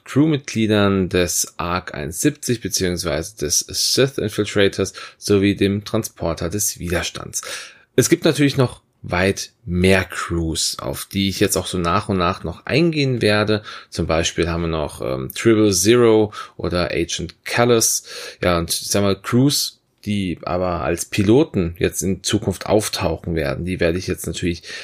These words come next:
nicht nochmal frühzeitig besprechen. Die kommen dann mit den Schiffen entsprechend raus. Beispiel hier wäre der, der große Inquisitor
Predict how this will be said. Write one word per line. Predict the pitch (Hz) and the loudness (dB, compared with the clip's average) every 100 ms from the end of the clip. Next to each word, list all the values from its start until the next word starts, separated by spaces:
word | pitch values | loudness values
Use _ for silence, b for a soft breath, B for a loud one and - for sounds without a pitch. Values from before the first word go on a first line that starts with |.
| B | B
nicht | 95 98 92 - _ _ | 2 2 2 -4 _ _
nochmal | - 90 - 78 | -4 -2 -2 -2
frühzeitig | 82 - 160 - 107 104 107 | -2 0 0 2 2 2 -2
besprechen. | 107 - 90 95 90 | -6 -2 0 0 -4
Die | 98 | -6
kommen | - 92 90 | -2 -2 0
dann | 90 90 | 0 0
mit | 82 | -2
den | - | -4
Schiffen | - - 170 - | -2 -2 0 0
entsprechend | - - - 107 104 - | -2 -2 -2 -2 -4 -4
raus. | 87 92 B B B | -2 -2 B B B
Beispiel | - 92 - 90 87 | 0 0 0 0 -2
hier | 90 92 92 | -2 2 4
wäre | 90 87 85 | 4 2 0
der, | 82 71 | -2 -2
der | - | -2
große | - 110 147 117 | 0 4 4 2
Inquisitor | 117 - 90 92 87 90 85 | -2 -4 -4 -2 -2 0 -2